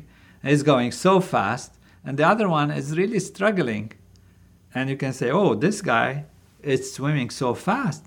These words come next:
Maybe he has got the current in the right direction and the other one got the wrong direction of the current.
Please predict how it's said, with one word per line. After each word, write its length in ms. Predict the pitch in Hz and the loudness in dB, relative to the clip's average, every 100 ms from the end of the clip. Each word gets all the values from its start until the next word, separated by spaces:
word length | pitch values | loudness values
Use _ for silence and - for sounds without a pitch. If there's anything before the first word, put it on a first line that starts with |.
| - - | -16 -8
Maybe 340 | 104 131 147 | -6 -2 4
he 100 | 175 | 4
has 180 | 165 160 | 4 2
got 260 | 127 156 156 | 2 2 0
the 100 | 147 | -4
current 640 | - 170 226 147 123 - | 0 0 0 0 -2 -4
in 140 | 123 | -4
the 100 | 123 | 0
right 240 | 127 135 127 | 2 2 2
direction 640 | 123 123 180 180 110 110 | 0 2 0 0 -2 -2
and 140 | 120 120 | -2 0
the 80 | 131 | 0
other 240 | 135 143 | 0 0
one 200 | 127 123 | 0 0
got 240 | 120 120 123 | 0 -2 0
the 100 | 120 | 2
wrong 340 | 165 226 185 - | 4 2 0 -4
direction 540 | 120 113 113 110 - 107 | -2 0 0 -4 -6 -6
of 100 | 110 | -6
the 80 | 117 | -6
current. 420 | 180 185 135 | 0 0 0